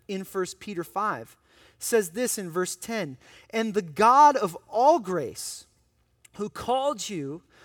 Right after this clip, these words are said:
to his eternal glory in Christ, after you have suffered a little while, will himself restore you and make you strong, firm and steadfast. To him be the power forever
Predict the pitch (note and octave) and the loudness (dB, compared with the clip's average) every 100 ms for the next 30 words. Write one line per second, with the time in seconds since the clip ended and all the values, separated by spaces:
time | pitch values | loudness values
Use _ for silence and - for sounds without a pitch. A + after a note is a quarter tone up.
0 | _ - A#3 G3 G3+ G3+ F3 - B3 C#4 | _ -8 -4 -4 -4 -6 -8 -6 -2 -2
1 | G#3+ A#3 B3+ C4 - E3 A#2 A#2+ - - | 2 2 2 -2 -6 -6 -6 -8 -16 -20
2 | - _ _ - - G3+ A#3 - G#3+ A#3+ | -20 _ _ -20 -2 4 4 2 -4 -2
3 | A3 - - B3+ C#4 D4+ B3+ A#3 C4 C4+ | -2 -2 2 2 2 2 2 2 0 0
4 | G#3 E3+ D3 C3 B2 _ _ _ - D#3 | 2 2 0 -6 -10 _ _ _ -4 8
5 | A3+ C#4 A3 B3+ B3+ - - F3+ C3+ C3 | 10 10 4 -2 -4 -4 -2 0 0 -4
6 | - _ _ _ D3+ D#3 - - F#3 G#3+ | -12 _ _ _ -10 -8 -10 -2 2 2
7 | A3 G#3+ A3 A3 G#3+ _ _ - D3 C#3+ | 0 -6 -8 -8 -10 _ _ -12 -10 -6
8 | D3+ F3 - F3+ - - A#2+ G#2+ G#2+ A#2+ | -4 -4 -8 -14 -14 -12 -12 -12 -16 -20
9 | _ _ - - E3+ F3+ F#3 F#3+ D#3+ - | _ _ -20 -8 -4 -4 -6 -10 -10 -8
10 | - B2+ - - A#2 B2 - - _ _ | -6 -8 -12 -16 -16 -18 -20 -20 _ _
11 | _ _ _ - F#3 D3+ D4 B3 A#2+ - | _ _ _ -6 -6 -2 0 0 -2 -14
12 | _ _ _ _ _ D#3+ D3+ - - G3 | _ _ _ _ _ -12 -12 -10 4 6
13 | G#3+ G#3+ A3 - _ _ _ _ - E3 | 6 2 -4 -10 _ _ _ _ -10 -6
14 | F3+ F#3 G3 G3 G3 | -2 -2 -2 -8 -10